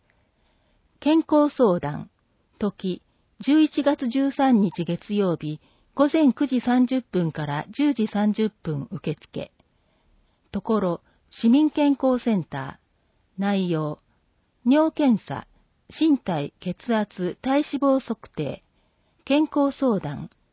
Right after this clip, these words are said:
禁煙相談。一ヶ月以内に禁煙を始めたい方、要予約。持ち物、健康手帳。参加方法、直接会場へ。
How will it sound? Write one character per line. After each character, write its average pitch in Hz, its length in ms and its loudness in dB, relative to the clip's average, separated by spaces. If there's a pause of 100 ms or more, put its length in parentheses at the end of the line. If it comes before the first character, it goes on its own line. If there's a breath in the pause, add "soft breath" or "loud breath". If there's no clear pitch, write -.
(320)
禁 294 280 4
煙 277 220 6
相 208 300 0
談。 - 260 -8 (920)
一 214 120 -6
ヶ 320 140 2
月 320 240 -2
以 311 100 4
内 220 280 2
に 160 260 -4
禁 269 240 4
煙 262 300 4
を 233 40 4
始 202 280 -2
め 180 120 0
た 165 140 -4
い 160 80 -6
方、 - 380 -12 (560)
要 262 300 2
予 160 160 -4
約。 - 440 -8 (1200)
持 226 180 2
ち 320 120 0
物、 190 440 0 (180)
健 294 200 2
康 277 260 0
手 233 160 -2
帳。 - 360 -8 (800)
参 311 240 0
加 294 160 0
方 269 240 0
法、 - 340 -8 (320)
直 220 100 -4 (120)
接 294 240 -4
会 190 260 0
場 156 280 -4
へ。 - 180 -10